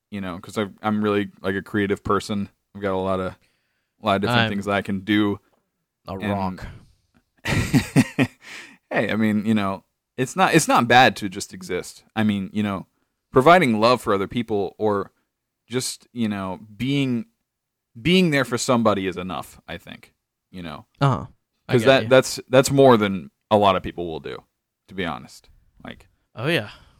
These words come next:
Speaker 1: There, <laughs> there are so many people who will just leave you for nothing. You know, it
Speaker 2: Mm-hmm.
Speaker 1: doesn't matter if it's a father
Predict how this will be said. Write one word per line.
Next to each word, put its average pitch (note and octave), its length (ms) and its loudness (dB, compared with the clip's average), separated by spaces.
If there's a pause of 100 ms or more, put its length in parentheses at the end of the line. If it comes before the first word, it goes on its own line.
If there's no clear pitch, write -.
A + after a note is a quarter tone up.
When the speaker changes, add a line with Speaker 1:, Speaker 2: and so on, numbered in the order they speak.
(200)
Speaker 1:
There, A2+ 200 0 (140)
<laughs> - 140 -2
there C#3 200 2
are C#3 40 4
so C#3 200 4
many C3+ 140 2
people A2+ 260 0
who A#2 140 4
will A2 140 2
just G2+ 180 -10
leave G#2 200 -2
you F#2 80 -8
for - 120 -12
nothing. F2 380 -12 (760)
You D#2+ 120 -16
know, D2+ 60 -16
it - 40 -8
Speaker 2:
Mm-hmm. C3 100 -6
Speaker 1:
doesn't A2+ 220 2
matter G#2 320 2
if G2 120 -2
it's G2+ 120 -6
a F#2 60 -2
father G2+ 600 -2